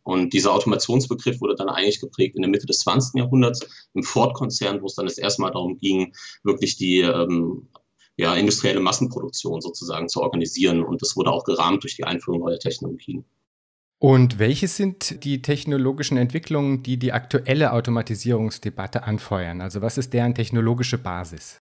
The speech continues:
Speaker 1: Ja, also meistens wird da, ähm, auf Weiterentwicklungen auf dem Gebiet der Robotik eben, ähm, verwiesen. Robotik scheint mir auch wirklich so die Leittechnologie, äh, im, im, im, im Feld der Automatisierung. Da geht's dann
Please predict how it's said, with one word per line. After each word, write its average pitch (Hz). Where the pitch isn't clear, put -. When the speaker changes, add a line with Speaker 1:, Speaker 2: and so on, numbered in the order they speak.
Speaker 1:
Ja, 110
also 117
meistens 120
wird 110
da, 120
ähm, 107
auf -
Weiterentwicklungen 110
auf 101
dem 101
Gebiet -
der 95
Robotik -
eben, 139
ähm, 135
verwiesen. 131
Robotik -
scheint -
mir 101
auch 95
wirklich 101
so 104
die 117
Leittechnologie, 131
äh, 117
im, 113
im, 110
im, 113
im 104
Feld 123
der -
Automatisierung. 127
Da 104
geht's 104
dann 101